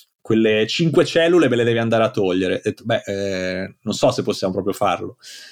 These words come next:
Quindi, al di là di questo, in realtà, allora, una risposta ci viene anche dall'Europa, che poi è stato di fatto applicato negli Stati Uniti. Cioè, diciamo per il f-, pro futuro, ovvero,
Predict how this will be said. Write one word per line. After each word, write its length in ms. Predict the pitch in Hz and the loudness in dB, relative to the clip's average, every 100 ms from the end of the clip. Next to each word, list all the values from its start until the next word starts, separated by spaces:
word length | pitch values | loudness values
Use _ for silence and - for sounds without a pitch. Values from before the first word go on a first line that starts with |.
| - | -20
Quindi, 180 | - 123 | 0 2
al 60 | 120 | 4
di 80 | 175 | 4
là 60 | |
di 80 | 196 | 2
questo, 600 | 131 113 - - 101 - - | 2 0 0 -2 -2 -4 -2
in 100 | 127 | 0
realtà, 500 | 151 214 202 - _ _ | 2 0 -2 -4 _ _
allora, 240 | - 120 - | 0 2 4
una 140 | 127 | 4
risposta 360 | 190 214 277 254 | 2 2 0 0
ci 120 | - | 0
viene 140 | 127 120 | 0 2
anche 160 | 127 | 0
dall'Europa, 720 | 101 95 90 87 85 92 90 - | 0 2 2 0 0 -2 -4 -8
che 160 | 123 117 | -2 0
poi 140 | 165 | 2
è 40 | 160 | 0
stato 280 | - 113 | 0 -2
di 120 | 104 107 | -2 -2
fatto 280 | 120 123 | -2 0
applicato 600 | - 139 - 110 110 104 92 | -2 -2 0 0 0 -2 -2
negli 160 | 95 | -4
Stati 260 | 92 - 87 | -4 -4 -4
Uniti. 400 | 87 82 - 95 - | -4 -6 -10 -12 -12
Cioè, 280 | - 127 92 - _ - - - _ _ - | -2 0 0 -4 _ -20 -20 -20 _ _ -6
diciamo 300 | 117 165 165 | -2 2 2
per 140 | 160 | 2
il 100 | 160 | 2
f-, 120 | 131 - | 0 0
pro 160 | 170 | 2
futuro, 600 | 147 147 127 101 90 90 - | 4 2 2 2 0 -2 -2
ovvero, 580 | 120 117 101 92 98 - | -2 2 2 0 -2 -8